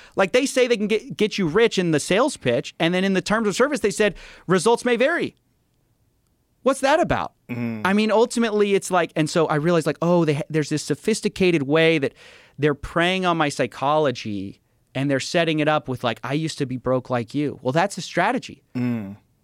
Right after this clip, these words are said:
Speaker 1: A lot of these guys were never broke, right? They, and they, it's just part of the story you have to tell to be really effective. It's like, "I used to be just like you, Joe, but then, you know, I found out that doing Amazon drop shipping is the way to make millions of dollars.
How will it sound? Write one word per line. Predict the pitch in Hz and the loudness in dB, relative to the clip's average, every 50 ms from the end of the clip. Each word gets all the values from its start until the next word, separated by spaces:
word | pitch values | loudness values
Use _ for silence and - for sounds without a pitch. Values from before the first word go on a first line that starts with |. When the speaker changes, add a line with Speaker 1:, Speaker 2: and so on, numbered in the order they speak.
| - | -2
Speaker 1:
A | 143 | 0
lot | 165 226 294 | 2 2 2
of | 254 | 0
these | 208 160 | -2 0
guys | 220 208 208 175 | 0 0 2 2
were | 214 233 | 0 0
never | 220 247 294 330 349 302 | 2 2 2 2 0 0
broke, | 202 156 127 104 90 - - - _ _ _ _ - | 0 0 0 0 -2 -6 -16 -20 _ _ _ _ -2
right? | - 180 233 311 - _ _ - | 0 2 2 0 -2 _ _ -4
They, | 160 196 247 - - _ - | 0 0 0 0 0 _ -2
and | 214 226 240 | 0 0 0
they, | 240 - _ _ - | -2 -4 _ _ -10
it's | 220 202 - | -8 -6 -4
just | - 262 - - | -2 -4 -2 0
part | - 254 254 | 0 0 2
of | 233 | 2
the | 208 - | 0 -2
story | - - - 214 254 269 247 | -2 0 2 2 2 2 0
you | 190 196 | 2 2
have | 208 202 - | 0 0 0
to | - | -4
tell | 120 - - 196 226 254 220 | -8 -2 0 2 2 2 2
to | 180 | 0
be | 160 170 156 | -2 -4 -2
really | 165 175 175 175 | 0 2 2 2
effective. | 165 - - 202 233 - - 143 120 | 0 0 0 -2 -2 -2 -2 -6 -4
It's | 120 120 - | -4 -2 -2
like, | 139 127 - - - - - - - | -2 -2 -4 -6 -20 -20 -20 -12 -4
"I | - | -2
used | 190 208 175 - | -2 -2 -2 -2
to | 170 | -4
be | 175 | -4
just | - - 196 190 - - | -2 -2 -2 -2 0 -2
like | 202 196 175 | -2 -2 -2
you, | 196 202 190 | -4 -4 -4
Joe, | - 185 180 170 170 | -2 0 2 2 2
but | 165 - - | 0 -2 -2
then, | - 185 196 190 175 165 - | 0 0 0 0 0 -2 -2
you | - 170 | -2 0
know, | 165 156 156 - | 0 0 0 0
I | - 160 | 0 -2
found | 160 - - 185 180 175 170 | -2 0 0 0 2 2 2
out | 180 180 180 170 - _ _ - - - - _ _ - | 4 2 2 2 0 _ _ -20 -20 -20 -20 _ _ -2
that | 139 165 160 165 _ _ _ _ _ _ _ _ _ _ _ _ _ _ - - | 0 2 2 2 _ _ _ _ _ _ _ _ _ _ _ _ _ _ -12 -4
doing | - 170 180 180 175 - | 0 2 2 2 2 2
Amazon | 170 170 185 180 160 185 180 170 143 | 0 2 2 2 2 2 2 2 2
drop | - 165 170 185 - | 2 2 2 2 0
shipping | - 190 156 - 160 160 | 0 -2 0 0 2 0
is | 143 - | 2 2
the | 156 | 2
way | 139 151 156 160 | 4 4 4 4
to | 160 | 2
make | 156 156 151 - - | 2 2 0 0 2
millions | 151 151 151 151 139 | 2 2 4 2 2
of | 139 123 | 0 0
dollars. | 143 127 147 147 107 - - - - | 2 2 2 0 -2 -6 -10 -18 -20